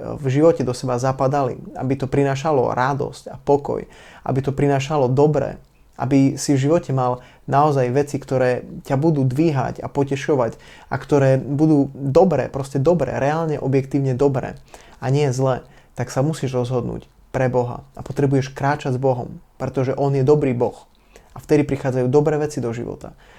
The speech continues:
Ale ty sa potrebuješ oddeliť, zanechať staré veci. Biblia tomu hovorí, že činiť pokánie. To znamená, že necháš staré, povieš, „OK, ja nechcem takýto životný štýl,“ možno tak žili moji rodičia,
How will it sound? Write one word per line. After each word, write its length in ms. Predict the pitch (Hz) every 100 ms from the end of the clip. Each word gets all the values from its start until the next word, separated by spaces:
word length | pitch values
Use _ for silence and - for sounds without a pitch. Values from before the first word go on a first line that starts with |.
| - -
Ale 160 | 120
ty 80 | -
sa 160 | 160 135
potrebuješ 480 | 127 127 120 113 -
oddeliť, 520 | 143 139 143 143 175 - - - -
zanechať 480 | 127 139 143 147 135
staré 400 | - 143 143 131
veci. 400 | 117 - 120 123 - - _ _ _ 139
Biblia 320 | 139 147 143
tomu 240 | 139 135
hovorí, 240 | 135 135 127
že 160 | 127
činiť 320 | - 170 151
pokánie. 560 | - 131 135 123 113 - - -
To 80 |
znamená, 320 | 135 135 135 131
že 160 | 127
necháš 320 | 139 135 127
staré, 400 | - 131 139 143 143 - - - -
povieš, 320 | 135 131 123
„OK, 240 | 147 139 131
ja 80 | 120
nechcem 320 | 135 139 139
takýto 320 | 139 139 131
životný 320 | 123 127 123
štýl,“ 400 | 120 - 139 151 -
možno 240 | 131 127
tak 160 | 127 127
žili 160 | 131 123
moji 240 | 120 123
rodičia, 560 | 135 143 139 151 151